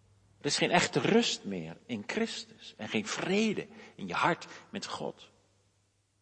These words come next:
Was er voorheen blijdschap? Nu komt er matheid, ingezonkenheid.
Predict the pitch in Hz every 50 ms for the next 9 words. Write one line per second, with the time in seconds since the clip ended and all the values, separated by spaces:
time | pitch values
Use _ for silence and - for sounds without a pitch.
0 | _ _ _ _ _ _ _ _ _ _ _ _ _ _ _ _ _ _ _ _
1 | _ _ - 131 131 - - 127 127 127 139 135 135 143 139 127 113 98 92 113
2 | 113 131 170 180 - - - 208 233 - - - - - - - - - - -
3 | _ _ _ _ _ _ _ _ _ _ _ _ - 175 170 - - 143 127 117
4 | - 104 - - - - - - _ _ - - 95 131 - - - 78 156 156
5 | - - - - - - _ _ _ _ _ _ _ _ _ _ _ _ - 151
6 | 165 175 165 180 156 165 202 190 180 - 170 160 156 156 143 - - -